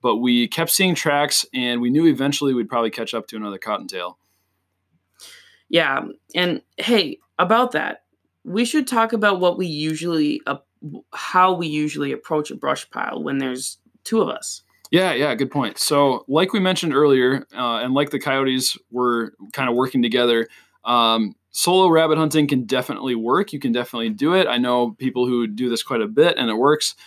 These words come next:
Speaker 1: But if you're trying to hunt brush piles by yourself, number one, you have to be extremely careful with your gun as you're stomping on the pile, because you just, you don't wanna accidentally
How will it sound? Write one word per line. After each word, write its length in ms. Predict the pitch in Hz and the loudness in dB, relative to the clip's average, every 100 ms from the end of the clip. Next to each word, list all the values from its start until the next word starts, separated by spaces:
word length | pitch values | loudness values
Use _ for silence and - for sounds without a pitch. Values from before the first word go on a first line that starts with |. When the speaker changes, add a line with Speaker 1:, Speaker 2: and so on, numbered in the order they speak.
| - _ | -20 _
Speaker 1:
But 280 | - 170 147 | 2 2 2
if 100 | 139 | 2
you're 100 | 160 | 0
trying 280 | - 190 202 | 2 0 0
to 80 | 135 | 0
hunt 240 | 165 127 | 0 2
brush 220 | 139 135 | 0 2
piles 260 | 147 135 127 | 2 2 2
by 140 | 123 | 0
yourself, 680 | 107 104 - 139 147 151 - _ _ _ _ | 0 -2 0 2 2 0 -6 _ _ _ _
number 220 | 151 135 131 | -2 2 4
one, 220 | 160 160 | 4 4
you 80 | 143 | 2
have 100 | 143 | 0
to 80 | |
be 100 | 135 | -2
extremely 460 | 123 - 151 151 131 | -2 -2 0 0 0
careful 420 | - 131 123 120 | -2 -6 -2 -2
with 140 | 113 117 | -2 -4
your 140 | 107 | -6
gun 500 | 101 120 107 98 104 _ _ _ _ - | -4 -4 -2 -4 -8 _ _ _ _ -4
as 220 | 120 117 | -2 0
you're 100 | 117 | 0
stomping 460 | - - 123 123 120 | 0 2 2 2 0
on 100 | 110 | 0
the 60 | |
pile, 340 | 98 113 110 107 | 2 2 4 2
because 500 | 107 117 110 107 107 | 0 -2 -2 -4 -6
you 120 | 113 | -4
just, 280 | 123 117 - | -2 -2 -2
you 80 | 123 | 0
don't 160 | 139 | 2
wanna 140 | 139 123 | 2 2
accidentally 840 | 123 120 123 123 123 120 117 | 0 -2 -4 -2 0 2 0